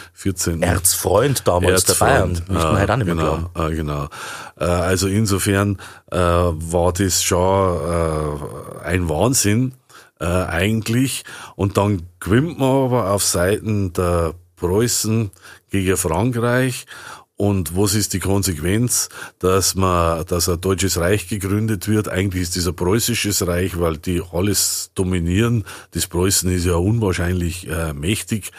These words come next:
Speaker 1: Also wird dieses preußische Reich, äh, gegründet und Bayern muss da rein. Und jetzt wird, eigentlich war das vorher schon so nach dem sechsundsechziger Krieg, aber es wird jetzt halt offenbar, dass man seine Selbstständigkeit,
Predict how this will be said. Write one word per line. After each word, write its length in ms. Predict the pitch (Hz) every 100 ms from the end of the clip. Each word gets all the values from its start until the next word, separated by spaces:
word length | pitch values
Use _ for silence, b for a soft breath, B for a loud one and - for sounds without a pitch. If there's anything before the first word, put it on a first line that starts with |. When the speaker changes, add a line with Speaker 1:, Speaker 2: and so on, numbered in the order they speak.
| B B B
Speaker 1:
Also 260 | 85 87 87
wird 160 | 98
dieses 260 | 98 92 85
preußische 640 | 85 92 107 98 - 87
Reich, 380 | 73 80 113 - B B B -
äh, 160 | 90 90
gegründet 580 | 92 87 98 123 110
und 100 | 90
Bayern 380 | 85 85 95 92
muss 240 | 98 107 -
da 120 | 78
rein. 480 | 78 110 127 131 127 B B B
Und 200 | 90 90
jetzt 320 | 82 104 -
wird, 220 | 95 98
eigentlich 340 | 90 101 98 92
war 200 | 95 98
das 180 | 95 87
vorher 300 | 92 113 107
schon 120 | 104
so 140 | 110
nach 140 | 104 95
dem 260 | 90 80
sechsundsechziger 760 | - 113 - 107 104 101 101 95
Krieg, 340 | 95 104 113 - B B -
aber 240 | 90 95
es 220 | 95 85
wird 180 | 98 92
jetzt 320 | 76 98 -
halt 140 | 98 -
offenbar, 880 | 98 104 - 92 82 80 98 101 B B -
dass 240 | 90 90
man 220 | 90 87 82
seine 340 | - 87 90
Selbstständigkeit, 1040 | 87 85 87 - 85 82 78 - 80 73